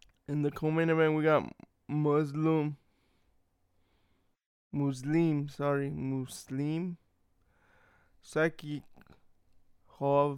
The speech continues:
versus Michael Pieda. Michel Pieda. I said Michael, but it's Michel Pieda. Katlyn Chookagian is gonna fight Jennifer Maia.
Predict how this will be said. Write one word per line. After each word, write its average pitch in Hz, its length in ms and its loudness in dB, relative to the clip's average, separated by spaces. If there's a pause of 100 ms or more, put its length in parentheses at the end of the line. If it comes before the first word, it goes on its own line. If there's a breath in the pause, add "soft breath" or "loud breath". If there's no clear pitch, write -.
(320)
versus 135 380 -6 (400 soft breath)
Michael 143 480 -4 (240)
Pieda. 147 800 -2 (1900)
Michel 147 360 0
Pieda. 147 560 -2
I 147 100 -6
said 147 180 -4
Michael, 143 460 -6
but 139 120 -8
it's 139 220 -12
Michel 143 340 -6
Pieda. 139 640 -6 (560 soft breath)
Katlyn 151 380 -2
Chookagian 160 540 -2
is 147 60 -4
gonna 151 160 0
fight 147 280 -2
Jennifer 151 380 -2
Maia. 151 500 0